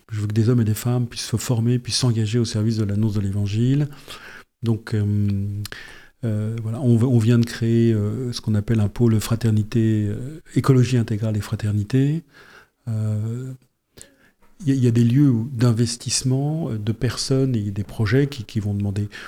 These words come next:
On, on a, j'ai créé ce qu'on, enfin j'ai créé. Non, non, j'ai,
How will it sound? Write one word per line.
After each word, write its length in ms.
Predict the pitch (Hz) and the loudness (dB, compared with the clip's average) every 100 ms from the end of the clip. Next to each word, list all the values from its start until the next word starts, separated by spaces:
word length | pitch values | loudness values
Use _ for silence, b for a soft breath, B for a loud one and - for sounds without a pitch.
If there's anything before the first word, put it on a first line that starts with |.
| B B | B B
On, 120 | 135 143 | 0 4
on 140 | 135 | 6
a, 300 | 131 127 117 117 | 6 4 2 -2
j'ai 140 | - 120 | -6 -8
créé 300 | - 123 123 | -2 -2 -2
ce 60 | |
qu'on, 140 | - 127 | -2 -6
enfin 180 | 117 107 | -2 -4
j'ai 120 | 101 | -4
créé. 240 | - 95 - _ | -8 -12 -14 _
Non, 100 | 131 131 | 2 4
non, 120 | 127 | 4
j'ai, 400 | 98 101 135 | 0 -6 -10